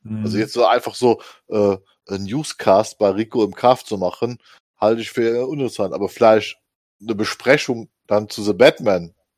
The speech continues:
Speaker 2: oder zu zwanzig Jahre Batman News. Also so einen besonderen Anlass wird ja schon irgendwo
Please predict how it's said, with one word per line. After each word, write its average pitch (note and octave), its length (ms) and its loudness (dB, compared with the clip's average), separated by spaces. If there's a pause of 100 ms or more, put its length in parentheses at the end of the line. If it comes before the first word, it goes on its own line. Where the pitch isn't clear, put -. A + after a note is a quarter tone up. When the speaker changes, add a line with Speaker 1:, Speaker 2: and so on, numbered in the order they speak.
(120)
Speaker 2:
oder G#2 320 2
zu G#2 220 -10
zwanzig A#2+ 480 -2
Jahre G2+ 380 2 (300)
Batman B2 400 2
News. F#2+ 480 -4 (560)
Also F#2+ 340 -6 (460)
so A2 80 -10
einen G#2+ 80 -6
besonderen A2 340 -4
Anlass B2+ 560 0
wird A#2+ 180 -6
ja B2+ 120 -4
schon C3+ 460 -2 (160)
irgendwo F#2 400 -14